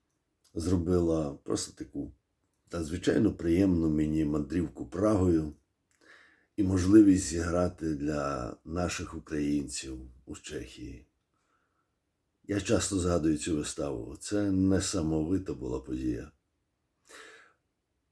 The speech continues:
Ось буквально за пару днів, тридцятого, тридцять першого жовтня, я гратиму «Ефект Мінеті» у Львові, у Львівському академічному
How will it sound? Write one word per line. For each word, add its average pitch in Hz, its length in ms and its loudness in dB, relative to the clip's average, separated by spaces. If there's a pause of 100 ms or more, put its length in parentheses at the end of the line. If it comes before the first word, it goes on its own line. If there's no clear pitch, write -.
(200)
Ось - 380 2 (360)
буквально 104 500 4
за 87 440 4 (280)
пару 87 320 2
днів, 120 420 2
тридцятого, 92 560 -2
тридцять - 380 -4
першого 76 600 -6 (460)
жовтня, 101 440 0
я 90 220 2
гратиму 98 840 4 (540)
«Ефект 110 320 0
Мінеті» 90 680 0 (180)
у 101 160 2
Львові, 71 480 0
у 80 160 -4
Львівському 82 760 -2 (540)
академічному 82 1160 -4